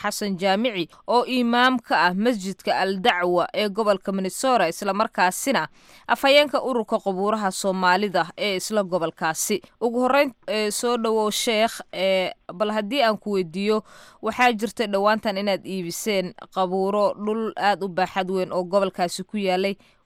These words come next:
Waa intee in la eg horta qabuuraha Muslimiinta ama Soomaalidu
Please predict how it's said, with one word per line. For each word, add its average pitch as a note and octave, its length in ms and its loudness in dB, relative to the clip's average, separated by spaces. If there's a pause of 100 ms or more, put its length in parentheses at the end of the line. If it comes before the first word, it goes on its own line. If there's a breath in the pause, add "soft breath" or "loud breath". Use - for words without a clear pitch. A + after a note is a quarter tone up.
Waa G3+ 240 2
intee B3 520 0 (360)
in B3 160 -2
la G#3+ 160 2
eg F3 80 -8
horta G3 400 -2 (400)
qabuuraha G#3 580 0
Muslimiinta G3+ 640 -4
ama F#3+ 120 -2
Soomaalidu F#3 500 -2